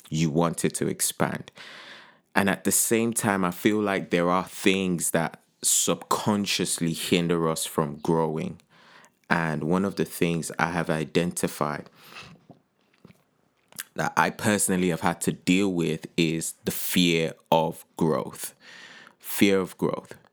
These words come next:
I want you to pause for a second and think introspectively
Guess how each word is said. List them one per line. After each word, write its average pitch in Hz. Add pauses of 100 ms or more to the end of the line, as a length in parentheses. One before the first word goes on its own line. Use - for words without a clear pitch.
(460)
I 107
want 117
you 113
to -
pause 131
for 110
a 98
second 92
and 85 (1120)
think 127
introspectively 87